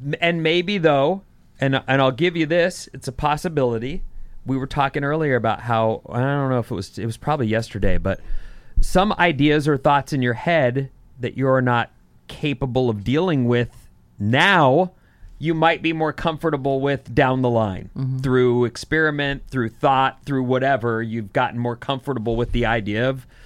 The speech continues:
Speaker 1: "Yeah, I do wanna be with a woman.
Speaker 2: Mm.
Speaker 1: I don't wanna die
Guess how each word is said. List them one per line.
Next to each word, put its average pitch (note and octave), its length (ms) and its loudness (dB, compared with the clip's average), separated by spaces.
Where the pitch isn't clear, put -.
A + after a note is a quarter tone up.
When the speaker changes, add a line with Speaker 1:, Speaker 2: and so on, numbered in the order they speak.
Speaker 1:
"Yeah, G3+ 200 2
I F#3 60 0
do F3 140 0
wanna G3 180 -2
be A2+ 120 -2
with G2+ 100 -4
a G2+ 60 -6
woman. F#2 260 -6
Speaker 2:
Mm. C#3+ 220 -2
Speaker 1:
I B2+ 120 0
don't C3+ 240 0
wanna D#3 180 0
die A#2 480 0